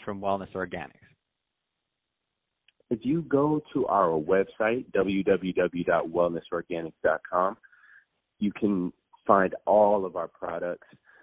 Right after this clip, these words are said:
Speaker 2: We also have great blog posts on our website. If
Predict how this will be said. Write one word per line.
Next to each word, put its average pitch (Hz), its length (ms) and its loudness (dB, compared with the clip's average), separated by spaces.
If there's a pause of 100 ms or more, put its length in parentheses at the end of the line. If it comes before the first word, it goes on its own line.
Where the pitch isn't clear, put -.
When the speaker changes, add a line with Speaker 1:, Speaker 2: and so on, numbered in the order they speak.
(140)
Speaker 2:
We 92 160 -8
also 95 480 -4
have 87 380 -6 (840)
great 95 380 2
blog 90 380 2
posts 120 360 -2 (180)
on 117 120 -4
our 117 100 -2
website. 120 600 -8
If 98 120 -6